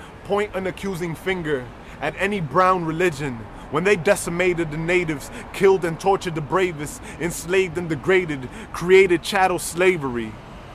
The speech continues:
and rewrote history, A to Z. Because a man on the bus from the Bronx to Manhattan dared to yell at a woman,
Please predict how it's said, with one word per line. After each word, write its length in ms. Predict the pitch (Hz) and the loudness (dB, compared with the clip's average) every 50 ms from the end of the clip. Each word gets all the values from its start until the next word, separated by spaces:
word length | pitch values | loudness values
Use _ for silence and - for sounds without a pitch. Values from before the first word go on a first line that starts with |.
| - - - - - - | -16 -16 -16 -10 -4 -2
and 260 | 147 156 151 143 147 | 0 0 0 0 0
rewrote 480 | 180 190 185 165 151 185 190 160 143 | 0 0 0 2 4 2 2 2 0
history, 540 | 139 170 185 - - - - 135 117 110 104 95 90 - - - - - - - - - - - - - | 2 2 2 2 0 -4 -4 -4 -4 -4 -6 -8 -10 -12 -12 -12 -12 -14 -14 -14 -14 -14 -14 -12 -8 -2
A 320 | 143 180 180 170 160 139 120 - - - - - - - - - - - - - - - - - | 0 2 2 2 2 0 -4 -6 -8 -12 -12 -14 -14 -14 -14 -14 -14 -14 -14 -14 -14 -12 -10 -6
to 120 | - 151 | -6 -6
Z. 360 | 131 - - 185 175 151 120 - - - - - - - - - - - - - - - - - - - - - - - - - - - - 123 | -4 -2 -2 -2 0 0 -2 -6 -8 -12 -12 -12 -14 -14 -14 -14 -14 -14 -14 -14 -14 -14 -14 -14 -12 -12 -12 -12 -12 -12 -14 -14 -14 -14 -10 -8
Because 340 | 147 165 - - 180 160 131 | -8 -4 -2 0 0 0 0
a 60 | 151 | -2
man 580 | 147 143 151 160 170 180 185 185 185 185 185 165 - - - | -2 -2 0 0 2 2 0 -2 -4 -6 -10 -12 -12 -10 -8
on 160 | 139 147 143 | -6 -6 -6
the 80 | 131 120 | -6 -8
bus 560 | 117 - - 147 151 139 - - - - - - - - - - | -8 -4 0 0 0 0 -2 -8 -14 -16 -18 -18 -20 -16 -10 -6
from 180 | 156 147 139 | -6 -6 -4
the 60 | 131 | -6
Bronx 560 | 123 120 110 131 147 156 170 185 190 180 - - | -8 -6 -2 0 2 4 4 2 2 -2 -4 -10
to 120 | - 175 | -10 -8
Manhattan 800 | 151 151 147 147 143 139 131 147 156 156 151 - 131 123 110 101 - - - - - - - - - - - - - - | -6 -6 -6 -6 -6 -8 -8 -6 -4 -4 -6 -6 -10 -14 -14 -14 -16 -18 -20 -20 -20 -20 -20 -20 -20 -20 -18 -18 -12 -6
dared 320 | - 175 196 214 208 - | -2 -2 0 0 -2 -4
to 120 | - 185 175 | -4 -6 -6
yell 280 | 147 170 175 175 175 | -2 -2 -2 0 0
at 80 | 170 156 | -2 -2
a 60 | 151 | -2
woman, 460 | 139 131 139 160 175 156 135 113 101 | -4 -2 -2 -4 -4 -4 -4 -8 -10